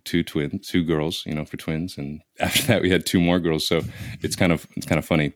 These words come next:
but, um, re-, realizing that, that even, even within the household, you know, knowing the history of it, um, you know, it's a very, very real thing. So we're trying to actively, with the things I to-, talked about before, trying to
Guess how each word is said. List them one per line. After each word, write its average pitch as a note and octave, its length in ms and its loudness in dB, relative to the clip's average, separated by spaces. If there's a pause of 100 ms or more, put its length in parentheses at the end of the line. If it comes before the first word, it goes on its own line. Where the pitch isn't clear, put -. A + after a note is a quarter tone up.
but, - 260 2
um, D#2 320 2 (240)
re-, G2 240 2
realizing F2 580 4
that, D2+ 160 -4
that E2+ 160 -4
even, E2 360 0 (140)
even E2+ 220 0
within E2 300 -2
the D#2 60 -2
household, D2+ 580 -6
you D2 320 -6
know, D2+ 220 -6
knowing E2 260 2
the D2 60 -2
history D2+ 420 -2
of C#2+ 100 -2
it, C#2+ 140 -6 (180)
um, D2+ 240 -8
you A#2+ 60 -2
know, A#2+ 60 2
it's F#2+ 140 -2
a E2+ 40 -2
very, F2 320 4
very F2 140 4
real D#2 160 4
thing. D2+ 240 -4
So - 100 4
we're F#2+ 80 8
trying F2+ 320 4
to - 140 2
actively, D#2+ 360 0
with D2 140 -2
the - 60 -20
things D#2 240 0
I D2+ 60 0
to-, D2+ 240 -2 (120)
talked - 240 -2
about D2 160 -2
before, - 260 -6
trying C#2+ 300 -4
to C#2+ 240 -6